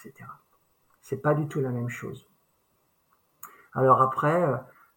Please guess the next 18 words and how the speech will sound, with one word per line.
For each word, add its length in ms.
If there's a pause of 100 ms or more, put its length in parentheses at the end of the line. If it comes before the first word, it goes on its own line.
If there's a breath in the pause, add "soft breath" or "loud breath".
euh, 260
bikepacking 760
ne 80
veut 160
pas 180
dire 240
non 160
plus, 360
euh, 360
non-performance, 1080 (720)
puisque 240
la 180
plupart, 640
euh, 260
des 240
gens, 320
et 80
d'ailleurs 360